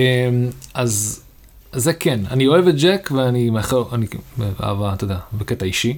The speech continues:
אני ג'ק גריליש הוא אחד, אה, ה-, השחקנים שאני רוצה שיותר יצליחו, ו-, ואתה כן רואה אותו מתחיל להיבנות פה,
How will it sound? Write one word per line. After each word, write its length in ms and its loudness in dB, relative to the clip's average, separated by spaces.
אני 120 -2
ג'ק 180 -2
גריליש 220 -2
הוא 80 -2
אחד, 220 -2
אה, 120 -2
ה-, 140 0
השחקנים 480 0
שאני 140 0
רוצה 240 0
שיותר 340 0
יצליחו, 480 0
ו-, 200 0
ואתה 200 -2
כן 200 -2
רואה 140 4
אותו 180 0
מתחיל 260 0
להיבנות 360 0
פה, 200 0